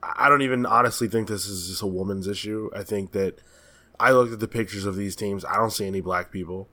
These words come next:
you know? Um, this is like, the focus is on women right now, but, <clears throat> uh, the diversity of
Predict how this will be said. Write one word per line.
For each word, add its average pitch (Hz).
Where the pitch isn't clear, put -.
you 98
know? 98
Um, 92
this 117
is 107
like, 107
the -
focus 139
is 110
on 101
women 113
right 95
now, 101
but, 95
<clears throat> 110
uh, 98
the 104
diversity 110
of 101